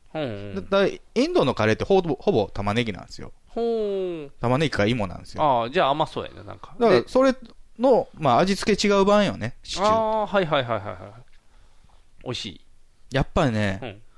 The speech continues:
Speaker 2: そのビリヤニに毛入ってんねん。
Speaker 1: えー。じゃあもう毛は入ってるもんなんか。
Speaker 2: うん。あともう著しく食欲がそそらない。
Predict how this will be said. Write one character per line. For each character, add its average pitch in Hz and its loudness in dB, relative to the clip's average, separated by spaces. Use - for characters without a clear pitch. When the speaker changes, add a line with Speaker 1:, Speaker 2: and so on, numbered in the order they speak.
Speaker 2:
そ - -8
の 101 -4
ビ 139 0
リ 151 4
ヤ 139 2
ニ 127 0
に 120 -4
毛 143 2
入 98 -4
っ - -10
て - -12
ん 85 -16
ね 78 -16
ん。 - -20
Speaker 1:
え 220 2
ー。 226 -8
じ 196 -2
ゃ 196 4
あ - 4
も 131 -4
う 135 -4
毛 - 2
は 247 2
入 143 0
っ - -6
て 156 2
る 160 2
も 254 2
ん 233 0
な 120 0
ん 104 -4
か。 92 -6
Speaker 2:
う - -10
ん。 120 0
あ 120 0
と 123 -4
も 123 2
う 185 -2
著 202 0
し - -4
く 117 -4
食 - -2
欲 127 0
が 110 0
そ 156 -4
そ 135 -4
ら 113 2
な 92 -8
い。 - -20